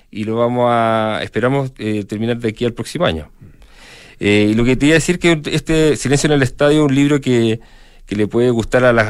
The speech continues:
a las personas que les gusta el cómic, es un libro que le puede gustar a quienes les guste el fútbol, por supuesto, y también a quienes, eh, les guste la historia. O sea que hay esas tres, eh, aproximaciones.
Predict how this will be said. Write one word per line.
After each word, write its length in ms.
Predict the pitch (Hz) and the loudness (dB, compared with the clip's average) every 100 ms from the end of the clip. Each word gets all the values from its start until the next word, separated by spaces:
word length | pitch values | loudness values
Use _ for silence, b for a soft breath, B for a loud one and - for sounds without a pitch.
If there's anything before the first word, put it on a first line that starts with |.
| - | -4
a 40 | |
las 80 | 104 | -6
personas 300 | - - 127 | -6 -4 -4
que 80 | 123 | -2
les 80 | 98 | -4
gusta 180 | 123 113 | -2 -4
el 60 | |
cómic, 480 | - 110 131 160 - b b b b | -2 0 2 0 -4 b b b b
es 100 | - | -4
un 120 | 104 | -4
libro 240 | 101 110 117 | 0 0 0
que 60 | |
le 100 | 104 98 | 0 0
puede 160 | 107 | 0
gustar 600 | 113 101 - 117 120 117 | 0 -2 0 2 2 0
a 120 | - 101 | -4 -4
quienes 320 | - 113 117 | -2 -2 -2
les 160 | 101 | -4
guste 340 | 95 104 - - | -4 -6 -6 -6
el 80 | - | -4
fútbol, 320 | 165 165 107 | -2 0 -2
por 140 | 98 | -4
supuesto, 540 | - 120 147 - 147 151 b b b | -4 0 0 0 -4 -4 b b b
y 100 | - | -2
también 400 | 127 120 120 139 | 0 2 4 4
a 80 | 139 | 2
quienes, 380 | 135 135 135 135 | 2 2 2 0
eh, 180 | 113 110 | 0 2
les 100 | 110 | 0
guste 240 | 120 127 | -2 -2
la 60 | 123 | -2
historia. 440 | 101 - 110 90 | -2 0 0 0
O 40 | 95 | -2
sea 180 | 120 | -4
que 100 | 113 | 0
hay 120 | 120 123 | 2 0
esas 240 | 117 110 | -2 -6
tres, 640 | - 131 139 143 139 - - | 0 2 4 2 -2 -12 -4
eh, 340 | 110 107 104 | 0 0 0
aproximaciones. 880 | 104 107 98 107 107 - 143 104 127 | 0 -4 -6 -4 -4 0 0 0 -2